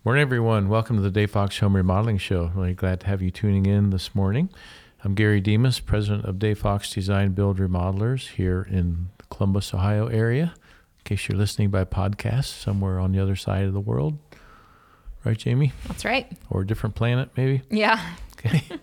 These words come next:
Speaker 1: <laughs> Since we now know that, I guess, aliens have been showing up around here.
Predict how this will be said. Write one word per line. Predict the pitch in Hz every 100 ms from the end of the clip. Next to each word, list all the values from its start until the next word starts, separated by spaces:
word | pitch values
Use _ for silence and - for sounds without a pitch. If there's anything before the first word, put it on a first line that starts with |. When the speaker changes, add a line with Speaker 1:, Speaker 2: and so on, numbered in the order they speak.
| - 359
Speaker 1:
<laughs> | - - - -
Since | - 107 -
we | 104 104
now | 104 107 110
know | 104 107 110
that, | 98 101
I | 95
guess, | 92 98 -
aliens | 98 98 101 101
have | 104 95
been | 95
showing | 92 101 98
up | 98 95 _ _ _ _ _ _ 98
around | 92 92
here. | 95 95